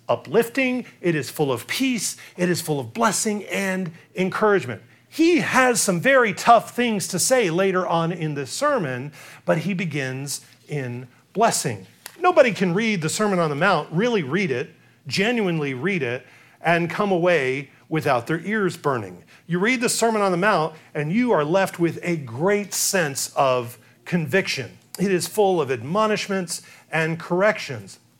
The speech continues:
but that's not where Jesus starts. Jesus begins in blessing by telling us who we are, confirming our relationship to God the Father, grounding us and establishing us in our identity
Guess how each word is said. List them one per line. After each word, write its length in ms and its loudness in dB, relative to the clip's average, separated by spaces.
but 340 2
that's 220 0
not 180 -2
where 140 -4
Jesus 340 -8
starts. 560 -2
Jesus 480 -2
begins 1120 0
in 320 2
blessing 720 0
by 160 2
telling 500 0
us 160 -4
who 300 -2
we 300 -2
are, 300 2
confirming 720 -2
our 180 2
relationship 840 0
to 80 -6
God 320 0
the 60 -4
Father, 380 0
grounding 840 0
us 180 -4
and 200 -6
establishing 1040 0
us 200 -2
in 340 -4
our 240 2
identity 580 -2